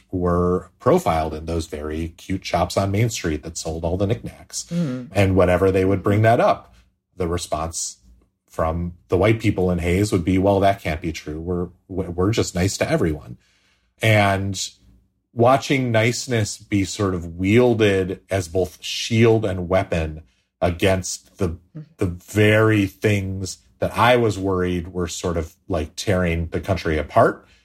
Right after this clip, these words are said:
Speaker 1: was frustrating, even as we, a nice white family there for three months, benefited from it, like, every day.
Speaker 2: Mm-hmm. I know, you got, you even put on a play.
Speaker 1: I know, I got to put on a, like, you know, they were just like, "Hey, you wanna come,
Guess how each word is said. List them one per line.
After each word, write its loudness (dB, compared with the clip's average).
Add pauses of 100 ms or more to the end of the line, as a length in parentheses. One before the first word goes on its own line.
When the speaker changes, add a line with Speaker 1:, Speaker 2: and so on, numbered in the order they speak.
(340)
Speaker 1:
was 0 (320)
frustrating, -2 (300)
even 4
as 0
we, 2 (200)
a -2
nice -2
white -2
family -2 (160)
there 4
for 0
three 0
months, 2 (200)
benefited -2
from -6
it, -6
like, -6
every -4
day. -4 (600)
Speaker 2:
Mm-hmm. 0 (920)
I 2
know, 6
you 2
got, 4
you 2
even 4
put 2
on 4
a 2
play. -2
Speaker 1:
I 4
know, 6
I 4
got 0
to -4
put 2
on 2
a, -4
like, 2
you 0
know, 2
they 2
were 2
just -4
like, 2
"Hey, 2
you 4
wanna 2
come, 0